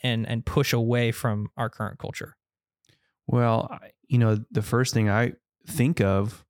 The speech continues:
Speaker 2: is that you have to be brutally honest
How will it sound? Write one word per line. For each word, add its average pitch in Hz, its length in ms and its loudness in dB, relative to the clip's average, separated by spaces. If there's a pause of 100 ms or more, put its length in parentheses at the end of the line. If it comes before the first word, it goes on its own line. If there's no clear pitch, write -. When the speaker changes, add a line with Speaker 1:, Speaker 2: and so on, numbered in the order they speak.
(500)
Speaker 2:
is 101 280 2
that 101 100 2
you 110 180 2
have 120 160 0
to - 80 -4
be 104 140 0
brutally 120 1040 4
honest 92 600 -4